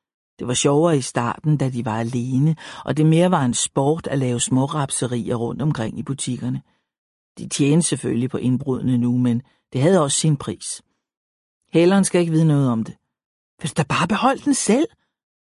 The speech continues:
Kasper måbede. Bertram satte sig ved siden af Bjarke på terrassebrædderne ned mod åen.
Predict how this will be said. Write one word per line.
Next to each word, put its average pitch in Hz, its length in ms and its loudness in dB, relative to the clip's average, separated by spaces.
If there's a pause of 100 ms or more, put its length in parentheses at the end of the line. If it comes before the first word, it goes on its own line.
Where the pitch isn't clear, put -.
(120)
Kasper 123 420 -4
måbede. 120 600 -4 (800)
Bertram 214 340 2
satte 160 300 0
sig 190 140 -2
ved 175 60 -2
siden 165 260 0
af 170 100 -2
Bjarke 120 440 -2
på 156 120 -4
terrassebrædderne 143 1080 -2
ned 139 200 0
mod 139 220 -2
åen. 120 400 -4